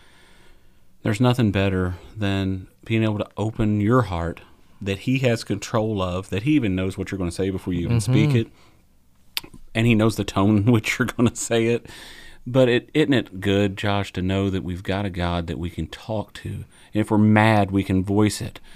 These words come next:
Speaker 2: Yes.
Speaker 1: If, if, if we're excited, we can voice it because we're happy and give praise. Um, he knows we're not perfect.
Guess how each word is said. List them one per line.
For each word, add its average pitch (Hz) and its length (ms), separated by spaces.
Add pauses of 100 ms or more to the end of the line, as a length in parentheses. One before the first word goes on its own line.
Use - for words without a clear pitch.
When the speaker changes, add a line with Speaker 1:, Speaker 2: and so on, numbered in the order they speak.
(100)
Speaker 2:
Yes. 110 340
Speaker 1:
If, - 20
if, 101 280
if 101 240
we're 107 200
excited, 101 540
we 95 140
can 95 180
voice 104 400
it - 80
because 101 240
we're 90 120
happy 98 460 (240)
and 101 140
give 104 180
praise. 98 460 (420)
Um, 92 580
he 135 160
knows 110 340
we're 98 140
not 90 220
perfect. 82 480